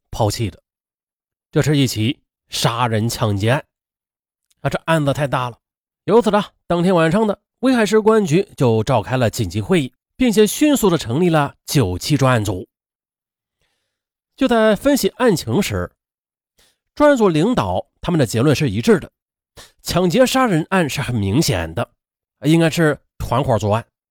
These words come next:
很可能是流窜作案。这歹徒凶狠狡诈，啊，具有很强的反侦查能力了，估计歹徒啊，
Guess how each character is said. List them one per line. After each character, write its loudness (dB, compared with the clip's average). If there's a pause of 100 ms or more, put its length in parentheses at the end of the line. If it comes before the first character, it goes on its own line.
(500)
很 2
可 0
能 2
是 2
流 4
窜 0
作 0
案。 -4 (840)
这 0
歹 2
徒 6
凶 4
狠 0
狡 2
诈， -4 (260)
啊， -8
具 0
有 6
很 -2
强 -4
的 0
反 -2
侦 2
查 0
能 0
力 -2
了， -12 (960)
估 4
计 0
歹 0
徒 -2
啊， -2